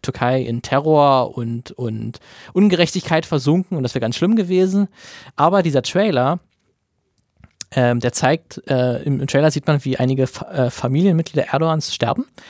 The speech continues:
Und dann der, der Trailer endet auch damit, dass ein Putschist eine, äh, Pu-, eine, äh, Pistole an den Kopf Erdogans hält.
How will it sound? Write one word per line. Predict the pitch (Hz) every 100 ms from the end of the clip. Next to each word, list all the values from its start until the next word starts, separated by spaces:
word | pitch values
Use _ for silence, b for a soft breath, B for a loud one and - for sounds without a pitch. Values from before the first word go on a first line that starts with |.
| B B
Und | 165 180
dann | 165
der, | 127 - -
der | -
Trailer | - 135 -
endet | 196 180
auch | 139
damit, | - 147 165 -
dass | 123
ein | - 135 -
Putschist | - 131 - 180 -
eine, | - 127 123 -
äh, | 135 123
Pu-, | - 131 -
eine, | 135 123 120 131 B B B B
äh, | - 135 120 120 120
Pistole | 143 - 151 160 135
an | 135
den | 117
Kopf | - 127
Erdogans | 123 127 117 107 -
hält. | 110 -